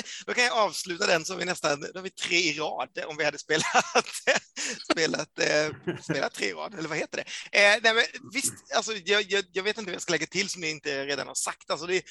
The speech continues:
det är klart att de kan sjunga och de kan säkert spela rock ganska hyfsat, men det känns ju verkligen som ett gammalt trött pubband, vilket, vilket de väl lite är. Det är liksom så här rocksnubbar från olika band som har kul tillsammans och så kommer de på att, nej, men det här är ju en supergrupp, och man bara, för vem då?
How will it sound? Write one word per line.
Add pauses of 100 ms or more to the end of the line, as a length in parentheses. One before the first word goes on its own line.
(200)
det
är
klart
att
de
kan
sjunga
och
de
kan
säkert
spela
rock
ganska
hyfsat,
men
det (280)
känns
ju
verkligen
som
ett
gammalt (100)
trött (680)
pubband,
vilket, (120)
vilket
de
väl
lite
är.
Det
är
liksom
så
här
rocksnubbar
från
olika
band
som (260)
har
kul
tillsammans
och
så
kommer
de
på
att,
nej,
men (220)
det
här
är
ju
en
supergrupp,
och
man
bara,
för
vem
då?